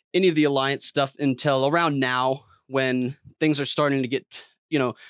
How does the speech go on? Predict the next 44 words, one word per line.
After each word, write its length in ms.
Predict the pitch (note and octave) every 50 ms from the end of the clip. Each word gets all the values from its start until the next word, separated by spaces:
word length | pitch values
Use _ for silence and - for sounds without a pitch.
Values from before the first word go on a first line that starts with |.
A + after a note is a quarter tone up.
| - _ -
nerfed 340 | F3+ F#3+ F#3+ F#3+ F3+ -
a 40 | F3+ F3+
little 200 | E3+ F3 E3+ D3+
bit, 260 | E3+ E3+ E3+ D#3 -
and 400 | - D3+ D3 D3 D3 D3 D3 C3+
I 60 | C3+ C3
have 240 | C3+ D3+ C#3+ C#3 C3+
better 200 | C#3 C#3 B2 A#2
equipment, 460 | A2 - - D#3+ D3 C#3 D3 C3+ G2+
that 180 | C3 B2+ - -
sort 200 | - C3+ B2 A2+
of 60 | A2 - -
thing, 320 | A#2+ A#2 A#2 A#2+ B2 A#2+
so 140 | - - B2+
I 60 | B2+
don't 160 | B2+ B2+ A#2 A2
just 220 | A#2 A2+ - -
die 220 | A2+ A#2+ B2 A#2+ A#2
in 100 | A2+ A2+
one-shots. 680 | A#2+ B2 B2 - - A2 G2 G#2+ A#2 - - - - _ _ _ _
But, 240 | C#3 C3 C#3 C3 - C3
um, 480 | C3+ C#3 C3+ C3 B2 A#2 A#2 A2+ C3 - _ _ _ _ _ - - - - - - - _ _ _ _ -
on 280 | F#3 G3 A#3 C4 B3
that 180 | A3 F3+ C#3+ C3
note, 280 | C3+ E3 G#3 B3+ A#3 - _
though, 440 | C3 A#2+ A2 G2+ G2+ G#2+ B2 D#3+ - - - - - -
with 200 | - D3+ C#3 -
raids 240 | D3 D#3 D#3+ D3+ C3+
and 100 | C3+ A#2+
trials, 420 | - - D#3+ D#3 D#3+ F3+ G#3+ G3+
that's 160 | - D3+ - -
the 60 | C3+
next 340 | C3 C#3 F#3+ - - - -
thing 160 | G3 F#3+ F#3
I 40 | F3+
wanted 200 | F3+ E3+ D#3+ D3+
to 60 | D3
go 140 | B2 C3 - - -
into, 400 | B3 B3 A#3 - - D3 C#3+ C#3+
because 260 | D3 C3+ D#3+ C#3 -
speaking 580 | - - - - C#4+ D#4+ D#4 - E3 D#3+ F3+ -
of 180 | - D#3 C#3+
them 160 | C#3 D#3+ D#3+ D#3+
having 580 | D#3 - E3 D#3+ D#3 D3 D#3 D3+ D3 C#3+ B2+